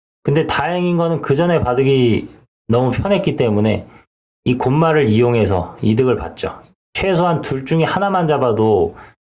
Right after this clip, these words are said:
뭐 굳이 비교를 한다면 귀 깨진 것과 이 좌변 잡힌 거, 요것만 비교해도 이게 더 크니까 어쨌든.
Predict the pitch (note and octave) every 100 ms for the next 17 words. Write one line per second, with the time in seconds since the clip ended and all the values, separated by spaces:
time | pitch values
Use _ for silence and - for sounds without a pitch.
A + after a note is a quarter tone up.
0 | _ _ _ _ _ - D#3+ - E3+ G3+
1 | - D3+ F#3 F#3 F3+ F3 E3 D3 - D#3
2 | D#3 G3 F#3 F3 E3+ E3+ D3+ C#3 - A#2+
3 | C#3+ C3 - G#2 - A#2 G2 G#2+ C3 E3+
4 | E3+ C#3 B2+ C3 A#2+ A2 G2 B2+ A2 -
5 | F3 C#3 E2+ D#2+ E2+ E2+ -